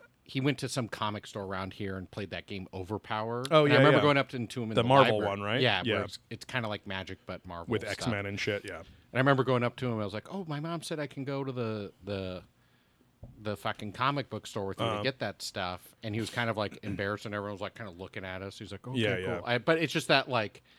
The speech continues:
Speaker 2: Yeah,
Speaker 1: growing
Speaker 2: you
Speaker 1: up,
Speaker 2: still had
Speaker 1: like,
Speaker 2: to kinda
Speaker 1: you kinda
Speaker 2: hide it.
Speaker 1: had to hi-, it
Speaker 2: Yeah.
Speaker 1: wasn't the cool, like, for a minute, it was cool to trade, like, Marvel cards,
Speaker 2: Right,
Speaker 1: and then
Speaker 2: right,
Speaker 1: kinda
Speaker 2: right.
Speaker 1: grew out of that.
Speaker 2: Yeah.
Speaker 1: And there was a, a point in time where it definitely wasn't cool to
Speaker 2: Yeah.
Speaker 1: because me, Sterling, Chris, and some other people were the only people that went to Comic-Con.
Speaker 2: Right.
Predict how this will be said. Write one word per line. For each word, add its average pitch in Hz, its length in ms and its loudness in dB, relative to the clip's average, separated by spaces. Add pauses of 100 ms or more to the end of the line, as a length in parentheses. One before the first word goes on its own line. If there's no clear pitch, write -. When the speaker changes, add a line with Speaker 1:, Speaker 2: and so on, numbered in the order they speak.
(420)
Speaker 2:
Yeah, 127 80 4
Speaker 1:
growing 120 200 6
Speaker 2:
you 113 60 4
Speaker 1:
up, 113 120 4
Speaker 2:
still 170 200 8
had 196 140 8
Speaker 1:
like, 190 80 2
Speaker 2:
to - 40 -6
kinda 175 160 6
Speaker 1:
you 147 60 0
kinda 160 200 8
Speaker 2:
hide 98 60 6
it. - 20 0
Speaker 1:
had 113 120 6
to 104 80 0
hi-, 110 240 0
it 127 100 2
Speaker 2:
Yeah. 110 100 6
Speaker 1:
wasn't 117 240 0
the 120 100 -4
cool, 113 480 -2
like, 147 200 6
for 175 120 4
a - 20 6
minute, 127 360 2
it 147 60 -2
was 139 140 0
cool 139 240 -6
to 123 80 -6
trade, 110 300 -4
like, 98 180 -6
Marvel 90 340 -6
cards, 95 400 -4
Speaker 2:
Right, 123 120 4
Speaker 1:
and 107 80 2
then 101 80 0
Speaker 2:
right, 98 60 -4
Speaker 1:
kinda 95 140 -2
Speaker 2:
right. 87 80 -6
Speaker 1:
grew 92 120 -6
out 82 160 -8
of 95 60 -10
that. 123 320 0
Speaker 2:
Yeah. 80 240 -4 (300)
Speaker 1:
And 123 140 2
there 120 80 6
was 110 120 0
a, 107 220 2
a 117 80 -6
point 120 300 -4
in 107 60 -8
time 110 280 -4
where 98 160 -4
it 95 160 -12
definitely 107 320 -2
wasn't 95 380 -8
cool 95 380 -12
to 90 340 -10
Speaker 2:
Yeah. 190 180 8 (340)
Speaker 1:
because 135 280 0 (160)
me, 131 400 0
Sterling, 117 720 -4
Chris, 107 400 -6
and 104 100 -8
some 107 140 -4
other 104 200 0
people 101 260 -6
were 90 40 -6
the 87 160 -8
only 160 260 0
people 147 360 -2
that 117 180 -2
went 107 180 -4
to - 80 -12
Comic-Con. 98 800 -10
Speaker 2:
Right. 107 260 -2